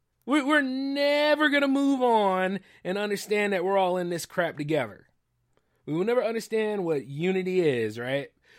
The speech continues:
Because there's people out, out there that will never let this go. Or they'll go ahead and they'll talk about diversity and they'll talk about equality,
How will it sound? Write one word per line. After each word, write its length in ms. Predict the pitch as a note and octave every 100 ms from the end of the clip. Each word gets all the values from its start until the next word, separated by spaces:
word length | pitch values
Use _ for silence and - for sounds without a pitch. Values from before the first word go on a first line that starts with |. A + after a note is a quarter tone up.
| -
Because 260 | - D#3 G#3
there's 220 | C#4 E4
people 220 | D#4+ D4+
out, 280 | C4 B3 A#3
out 220 | G#3+ A3
there 160 | G#3+ G#3
that 80 | F3
will 120 | F3+
never 220 | G3 F3
let 200 | E3+ D3+
this 200 | C#3+ B2+
go. 440 | C3+ D3 A2 - - _ _ -
Or 100 | C#3+
they'll 100 | E3
go 160 | F#3 G#3
ahead 240 | G3+ G3+
and 80 | F#3+
they'll 320 | F#3+ F#3 E3
talk 360 | D3 - A#3+ A#3
about 320 | F3+ E3+ C3+
diversity 560 | C#3+ C#3 C3+ C#3+ C#3 D3
and 60 |
they'll 140 | D3 D3
talk 180 | G3+ F#3+
about 180 | E3+
equality, 640 | D3 C#3 D#3 D3 C#3+ C#3